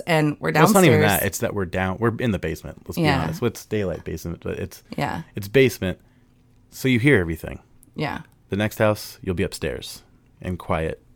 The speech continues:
Speaker 1: Yeah. Like,
Speaker 2: Everything.
Speaker 1: it's, e-, eventually I'm gonna have a nice setup, and I'm gonna be really excited about all the things. Um. Anyway, so life's just getting busy, and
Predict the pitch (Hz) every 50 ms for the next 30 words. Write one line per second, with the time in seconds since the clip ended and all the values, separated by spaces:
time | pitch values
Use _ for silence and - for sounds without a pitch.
0 | _ _ _ _ _ 165 165 156 135 120 117 123 139 131 - - _ - - 147
1 | 143 135 135 80 - - - - - - 165 156 - - - - - - _ _
2 | _ _ _ 156 160 - _ 170 180 196 196 202 202 - 180 160 160 151 147 143
3 | 139 131 131 131 139 135 135 - - 143 131 135 131 131 - - 131 131 131 131
4 | 131 139 135 127 - 143 147 131 120 98 - - - - - - - - - -
5 | - 52 - 139 135 - - - - - - - - - - - - - - -
6 | - - - - - - - - - 202 196 185 175 165 156 143 135 127 165 165
7 | - - _ _ _ _ _ _ _ _ _ _ _ _ _ _ _ _ _ _
8 | _ _ _ _ _ _ _ _ - 240 277 247 196 165 147 147 143 156 - -
9 | 208 202 196 196 180 214 208 220 226 208 - 240 226 - - 202 190 180 165 165
10 | 156 175 254 247 151 - 156 156 147 151 147